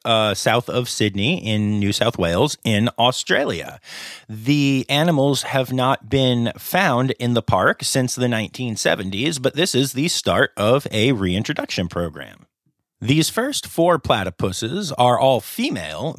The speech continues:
because, uh, the males are wildly rambunctious compared to females, and, uh, they wanted to give the females, but also the park, a chance to, um,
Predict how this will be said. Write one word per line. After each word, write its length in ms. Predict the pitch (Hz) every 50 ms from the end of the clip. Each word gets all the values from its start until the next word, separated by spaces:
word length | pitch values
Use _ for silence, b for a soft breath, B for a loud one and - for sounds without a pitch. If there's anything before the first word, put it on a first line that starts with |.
| 123 113
because, 720 | 113 143 143 127 - 139 123 123 120 117 117 117 - -
uh, 480 | - 110 110 101 95 92 90 85 78 -
the 220 | 117 107 113 120
males 480 | 123 127 117 117 120 113 113 110 - -
are 340 | - 101 98 95 92 92 92
wildly 580 | 107 117 180 214 233 202 139 117 117 113 113
rambunctious 680 | 98 98 95 95 95 117 139 156 - - 95 87 - -
compared 340 | - 104 87 95 85 85 -
to 80 | 85
females, 640 | 80 - 98 87 78 73 78 87 123 208 240 196 -
and, 420 | - 101 101 101 98 98 95 92
uh, 160 | 95 92 92 90
they 140 | 95 92
wanted 400 | 90 92 92 92 92 90 87 -
to 380 | - - 95 101 95 90 92 90 B B B B B B B B _ _
give 500 | - 143 135 135 131 127 123 113 98 98 -
the 480 | 127 110 107 117 107 104 104 104 101 95 - _ _ _
females, 440 | - 226 220 202 175 151 151 139 -
but 100 | 139 -
also 320 | - 127 123 - 120 117
the 120 | 98 -
park, 380 | - - 151 123 92 - - - -
a 60 | 101
chance 360 | 92 - 110 98 90 - - -
to, 360 | - 98 92 90 85 87 -
um, 280 | - 87 82 78 76